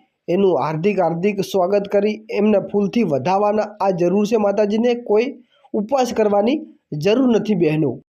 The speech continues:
બીજું કે મિત્રો, કોઈ પણ સાધુ, સંત કે બ્રાહ્મણની કે કોઈ પણ અન્ય વ્યક્તિની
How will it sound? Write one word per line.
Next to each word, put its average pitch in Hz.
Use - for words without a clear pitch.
બીજું 220
કે 262
મિત્રો, 240
કોઈ 277
પણ 233
સાધુ, 170
સંત 220
કે 269
બ્રાહ્મણની 208
કે 254
કોઈ 302
પણ 285
અન્ય 226
વ્યક્તિની 208